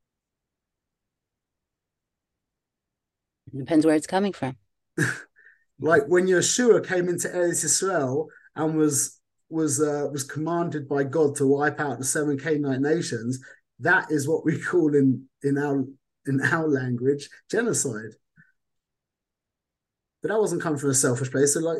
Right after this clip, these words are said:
Speaker 2: that's actually a good thing. And is, is building a hospital a good thing? Again, it depends where it's coming from, because if this guy's building, if this, like, billionaire is building a hospital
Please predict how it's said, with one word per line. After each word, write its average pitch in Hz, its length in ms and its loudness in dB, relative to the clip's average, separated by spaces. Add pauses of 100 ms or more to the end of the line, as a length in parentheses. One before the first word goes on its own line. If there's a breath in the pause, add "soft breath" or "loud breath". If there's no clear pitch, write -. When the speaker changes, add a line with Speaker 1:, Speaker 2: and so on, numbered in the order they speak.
Speaker 2:
that's - 260 -2
actually 147 300 0
a 151 40 2
good 147 240 2
thing. 135 360 2 (1000)
And 160 320 4
is, 151 680 0 (220)
is 160 520 -2 (380)
building 185 420 6
a 170 80 2
hospital 127 880 -4 (520)
a 143 60 0
good 147 260 2
thing? 104 380 -4 (3250)
Again, 240 260 2
it 151 100 4
depends 151 320 2
where 165 100 2
it's 156 100 -2
coming 294 260 2
from, 139 220 4
because 139 200 0
if 226 140 2
this 220 140 0
guy's 180 320 2
building, 175 280 4
if 156 120 -4
this, 208 180 0
like, 165 240 -4
billionaire 170 560 2
is 135 120 -4
building 160 320 -2
a 143 40 -2
hospital 127 640 -4